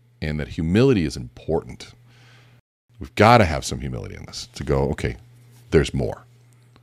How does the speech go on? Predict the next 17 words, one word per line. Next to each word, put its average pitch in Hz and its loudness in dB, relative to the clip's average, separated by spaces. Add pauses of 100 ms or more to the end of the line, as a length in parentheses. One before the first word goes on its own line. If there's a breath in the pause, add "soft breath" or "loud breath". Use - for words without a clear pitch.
(120 soft breath)
The - -10
politics 123 4
conversation, - -10 (840)
great 110 6
way 92 4
to 67 -4
sort - -6
of - -12
flush - -4
out 67 -2
lack 64 -4
of - -10
self-awareness, - -8 (800 loud breath)
the - -2
certainty - 2 (100)
of 67 -4
everything. - -10